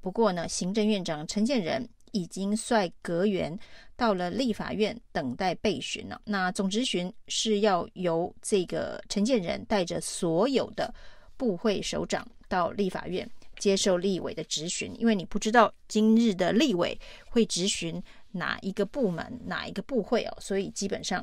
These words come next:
是全员要到齐哦。那陈建仁率着所有的阁员两点半准时在立法院议场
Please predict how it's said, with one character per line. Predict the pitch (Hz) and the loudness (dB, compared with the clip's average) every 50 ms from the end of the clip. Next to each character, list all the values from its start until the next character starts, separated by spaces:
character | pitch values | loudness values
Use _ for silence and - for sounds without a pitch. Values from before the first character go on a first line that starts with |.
| - - | -4 -6
是 | - - - - 90 - - - - - - - - - - | -4 -2 -2 -2 -2 -4 -4 -8 -10 -14 -16 -18 -18 -16 -8
全 | - - - - 196 180 175 190 226 | 0 0 2 4 4 4 6 6 6
员 | 254 233 185 165 165 175 226 - | 6 6 6 4 2 -2 -2 -2
要 | 208 180 175 175 | -2 -2 -2 -2
到 | - 202 175 - | 0 0 0 0
齐 | - - - - - - - | -2 -4 -6 -6 -6 -6 -8
哦。 | - - - - - - - - - - - | -8 -10 -12 -14 -16 -20 -20 -18 -18 -12 -2
那 | - 254 254 247 247 | 2 4 6 6 6
陈 | 233 277 285 | 6 6 4
建 | 330 339 294 | 6 6 6
仁 | 247 233 233 240 | 8 6 6 6
率 | - 302 269 254 233 | 6 6 6 6 6
着 | 220 226 202 190 190 180 156 - - - - - - - | 6 6 6 8 8 6 4 4 0 -6 -20 -20 -18 -14
所 | - - 226 254 | 2 6 8 8
有 | 269 220 | 8 6
的 | 196 190 | 4 2
阁 | - 190 202 226 | 2 6 6 6
员 | 214 180 160 - - - | 6 6 4 2 0 -4
两 | - 180 196 185 175 214 240 262 | 0 2 4 4 4 4 4 4
点 | 262 - 196 175 147 165 | 4 4 4 2 2 2
半 | - 226 214 185 - - | 4 4 4 2 0 -2
准 | - - 185 175 170 170 | 0 0 2 2 2 0
时 | - 190 175 | 0 0 -2
在 | 202 - 226 214 196 | 2 4 4 6 6
立 | 208 226 214 | 6 6 4
法 | 208 - 170 165 | 4 4 0 2
院 | 180 196 190 190 - | 2 2 2 2 0
议 | 208 185 | -2 -4
场 | 180 - 175 160 - | -4 -4 -6 -6 -8